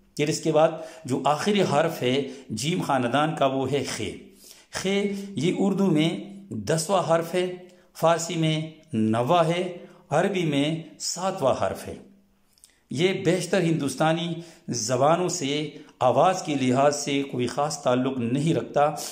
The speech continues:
इसीलिए बहुत कम ज़बानों में जो हिंदुस्तान में बोली जाती है ये हर्फ इस्तेमाल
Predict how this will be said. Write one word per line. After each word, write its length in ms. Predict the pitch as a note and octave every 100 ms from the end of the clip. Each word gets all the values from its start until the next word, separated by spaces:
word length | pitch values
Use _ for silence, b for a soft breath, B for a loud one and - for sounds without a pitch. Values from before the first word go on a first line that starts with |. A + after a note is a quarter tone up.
| B G3
इसीलिए 360 | F#3 G#3 G3
बहुत 460 | F3+ F3+ F#3+ F#3+ G3
कम 160 | A#3
ज़बानों 480 | A3 F3+ D3+ D#3+ E3
में 300 | D3 C#3+ D#3+ B B A#2
जो 140 | D#3
हिंदुस्तान 520 | E3 D#3 C3+ D#3+ F3
में 280 | F3 D3+ C3+
बोली 200 | C#3 C3+
जाती 360 | B2+ C3+ C3 C3
है 140 | B2
ये 380 | A#2 C3+ C#3+ B2
हर्फ 260 | C3 D3+
इस्तेमाल 540 | G#2+ - A2+ B2+ D#3+